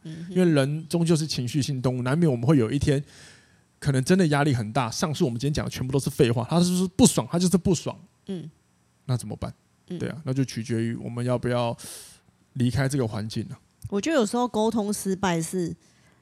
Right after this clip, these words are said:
Speaker 1: 以前累积的经验欸。比如说举个例子哦，
Speaker 2: 嗯。
Speaker 1: 就是比如说你每次都问我说：“哎，康娜，你要吃什么？”
Speaker 2: 哦，是。
Speaker 1: 然后我就会说：
Speaker 2: “都好。”
Speaker 1: “都好。”然后或者是你帮我决定了说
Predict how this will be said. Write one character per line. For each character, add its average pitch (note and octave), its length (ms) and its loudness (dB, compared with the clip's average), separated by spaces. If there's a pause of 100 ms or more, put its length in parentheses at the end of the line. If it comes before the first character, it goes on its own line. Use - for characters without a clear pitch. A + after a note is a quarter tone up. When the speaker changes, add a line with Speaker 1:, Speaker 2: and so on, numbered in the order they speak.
Speaker 1:
以 F#3+ 160 -2
前 F3+ 300 0
累 D#3+ 160 2
积 G3 200 -4
的 F3+ 140 0
经 F3 300 -6
验 D#3+ 120 -4
欸。 B2 120 -10
比 F3+ 100 -2
如 F3+ 140 2
说 G#3 160 2
举 F3+ 160 -8
个 E3+ 100 -4
例 F3 160 -6
子 D3 220 -14
哦， F#2+ 180 -12
Speaker 2:
嗯。 B2+ 320 -6
Speaker 1:
就 G3+ 100 -6
是 A3+ 80 0
比 F#3+ 140 0
如 F3 160 0
说 F#3+ 180 2
你 F#3+ 220 -4
每 F#3+ 180 -4
次 E3 160 -6
都 F3+ 140 -2
问 F3 160 -4
我 C3+ 100 -6
说 D3+ 400 -4 (140)
：“哎， F#3+ 80 -4
康 F#3 220 -4
娜， F3+ 100 -4
你 A#2 80 -10
要 B2+ 140 -10
吃 D#3 240 -10
什 - 180 -12
么？” - 60 -20 (260)
Speaker 2:
哦， A#2 140 -4
是。 A#2+ 200 -4 (280)
Speaker 1:
然 F3 120 -2
后 A3 240 0
我 E3+ 80 0
就 F3 140 -4
会 F3+ 140 0
说： F3 440 -6 (300)
Speaker 2:
“都 A#2+ 100 -6
好。” - 300 -10
Speaker 1:
“都 F3 100 -2
好。” F3 240 -4 (840)
然 F3+ 160 -2
后 G#3 160 0
或 A3+ 140 0
者 F3 140 0
是 G3 240 -2
你 E3+ 260 -6
帮 A#3 220 -2
我 G#3+ 160 0
决 F3 200 -4
定 F#3+ 200 -4
了 D#3 120 -4
说 E3 380 -6